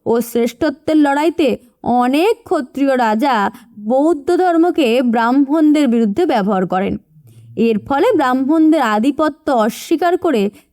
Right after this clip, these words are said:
তারা নিজেরা নিজেদের স্বাধীন কর্তৃত্ব প্রতিষ্ঠা করতে সক্ষম হন।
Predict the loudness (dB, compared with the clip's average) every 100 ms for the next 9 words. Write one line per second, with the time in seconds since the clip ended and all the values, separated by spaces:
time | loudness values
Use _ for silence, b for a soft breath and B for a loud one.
0 | -4 -2 0 2 2 2 0 0 0 2
1 | 2 2 2 0 -2 -8 -4 -2 0 2
2 | 2 0 -2 -2 -2 -2 -2 -2 0 -2
3 | -2 -4 -2 -2 -4 -2 -4 -4 -2 0
4 | 0 -2